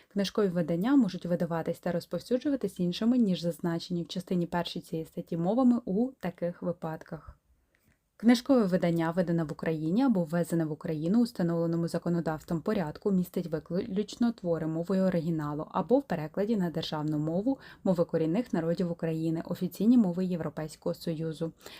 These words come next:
Книжкове видання видано на замовлення органів державної влади України в інтересах національної безпеки,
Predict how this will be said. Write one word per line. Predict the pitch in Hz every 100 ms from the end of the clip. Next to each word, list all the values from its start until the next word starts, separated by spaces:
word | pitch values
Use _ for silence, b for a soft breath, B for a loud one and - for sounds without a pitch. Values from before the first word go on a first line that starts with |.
| B
Книжкове | - 185 - 190 175
видання | 165 165 180 269
видано | 226 170 165
на | 160
замовлення | 156 170 170 165 160 156
органів | 156 160 160
державної | 160 - 156 156 156
влади | 160 151 156
України | 156 - 165 254 262
в | 208
інтересах | 185 170 220 247
національної | 160 - 160 175 208 190
безпеки, | 165 147 - 151 -